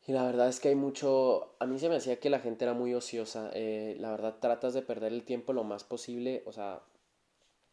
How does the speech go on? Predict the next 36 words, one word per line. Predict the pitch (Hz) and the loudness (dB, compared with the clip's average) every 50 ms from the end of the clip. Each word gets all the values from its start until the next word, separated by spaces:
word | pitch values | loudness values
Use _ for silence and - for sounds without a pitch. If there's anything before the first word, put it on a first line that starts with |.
| _ - - - | _ -20 -16 -10
pero | - 110 | -10 -8
es | 107 - | -8 -6
que | - 123 | -4 -4
no | 123 | -2
puedes | - 131 131 127 120 | 2 2 2 2 0
hacer | 107 101 110 107 107 | -4 -6 -8 -8 -6
nada | 110 113 113 113 120 123 | -6 -4 -4 -2 -2 -4
más | 120 117 117 110 - | -4 -4 -6 -8 -10
que, | - _ - 104 101 98 95 95 92 92 101 - _ _ _ _ _ _ _ _ _ _ _ _ _ _ _ _ _ _ _ _ _ _ _ _ _ _ _ _ _ - | -12 _ -12 -10 -10 -10 -10 -10 -12 -12 -14 -18 _ _ _ _ _ _ _ _ _ _ _ _ _ _ _ _ _ _ _ _ _ _ _ _ _ _ _ _ _ -14
más | - 98 - | -14 -14 -12
que | - - 98 | -14 -12 -8
sí, | 123 131 156 | -6 -4 -2
que | 151 - 135 | 0 0 0
esperar | - - - 113 107 107 110 | 0 0 0 2 4 4 4
el | 123 | 2
fin | 120 - 131 123 | 0 -4 -4 -2
de | 127 127 | -2 -2
semana, | - 131 117 110 107 113 135 147 147 | -4 -4 -2 -2 0 0 0 -2 -2
que | - 110 | -2 -4
es | 101 - | -4 -2
cuando | - 113 117 123 117 | -4 -4 -2 -2 -2
te | - 104 | -2 -2
van | 101 107 | -2 -2
a | 127 127 | -4 -4
pagar. | - 107 107 - - 135 - - | -6 -6 -6 -6 -6 -6 -6 -6
Y | - 143 | -8 -4
todavía | - - 147 151 156 165 160 165 | -2 0 2 4 6 4 4 4
tienes | - 170 170 185 180 | 4 2 0 2 2
que | - 180 | 0 0
trabajar | - 151 131 123 - - 143 156 | 2 2 2 2 2 0 0 0
el | 165 165 | 0 0
sábado, | - - - 180 190 196 190 190 185 180 | 0 0 0 2 4 4 4 4 4 4
güey. | 175 175 180 180 175 160 165 - - _ _ - - - - - - - | 4 4 4 4 2 0 -4 -10 -20 _ _ -18 -16 -14 -14 -14 -10 -8
<laughs> | 135 127 - - 139 131 - - _ _ _ _ - - - - - - - - - _ _ _ _ _ _ _ _ _ - | -8 -8 -8 -8 -8 -8 -8 -10 _ _ _ _ -20 -20 -20 -20 -20 -20 -20 -20 -20 _ _ _ _ _ _ _ _ _ -2
Ah, | 135 139 139 135 135 131 127 123 120 117 117 - - _ _ _ - | 2 4 4 4 4 2 2 0 -4 -6 -10 -14 -18 _ _ _ -6
entonces, | 120 120 - 123 123 120 117 - 151 151 156 151 147 - - - - | -4 -2 0 0 0 0 2 2 4 4 4 2 0 -2 -8 -12 -16